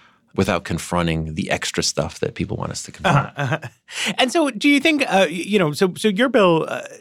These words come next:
Speaker 2: is on housing, transit. Obviously, it's a relatively small piece of the overall national
Speaker 1: Right.
Speaker 2: kind of housing pie. Do you see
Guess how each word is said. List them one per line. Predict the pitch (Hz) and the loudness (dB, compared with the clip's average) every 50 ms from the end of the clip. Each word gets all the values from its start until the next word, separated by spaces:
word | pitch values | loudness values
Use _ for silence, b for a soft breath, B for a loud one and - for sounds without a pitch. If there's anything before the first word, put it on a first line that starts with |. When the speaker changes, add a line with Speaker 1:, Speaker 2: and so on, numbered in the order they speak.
| - _ | -20 _
Speaker 2:
is | - 127 - | -10 -2 0
on | 151 156 151 143 135 - - | 2 2 2 0 -4 -10 -12
housing, | - - 131 127 120 113 131 117 113 120 110 | -6 -4 -4 -4 -2 -6 -6 -6 -6 -8 -8
transit. | - - 139 120 117 113 123 127 117 117 - _ - | -2 -2 -2 -2 -2 -2 -2 -2 -2 -2 -4 _ 0
Obviously, | 226 240 233 214 | 0 2 2 0
it's | 156 143 | 0 0
a | 151 | -2
relatively | 123 120 151 175 208 202 160 123 131 110 110 98 95 | 0 2 4 4 4 4 2 0 -2 -8 -8 -10 -10
small | - - - 135 127 127 123 113 | -12 -8 -4 -2 -2 0 -2 -2
piece | 104 - - 123 110 104 - - | -4 -8 -12 -10 -10 -8 -10 -10
of | - 120 101 - | -10 -10 -14 -12
the | - 104 92 90 95 b b b b b b b _ - | -14 -14 -14 -14 -18 b b b b b b b _ 0
overall | - 143 147 127 127 127 120 110 107 101 | 2 2 2 2 2 0 0 -2 -4 -6
national | 107 110 104 110 - - 120 110 | -8 -10 -10 -8 -8 -2 0 2
Speaker 1:
Right. | 90 - 113 - _ | 2 2 0 -4 _
Speaker 2:
kind | - - 135 117 107 | -6 -4 -4 -4 -4
of | 101 107 - _ _ _ - | -8 -12 -18 _ _ _ -16
housing | - - 180 175 147 147 127 113 107 | -4 0 0 0 0 0 -4 -4 -6
pie. | - - 127 113 110 110 110 107 B B B B B | -2 -2 0 0 0 -4 -6 -8 B B B B B
Do | - 190 | 0 2
you | 202 196 | 2 2
see | - - - - 302 285 285 | 0 -4 -2 2 4 4 4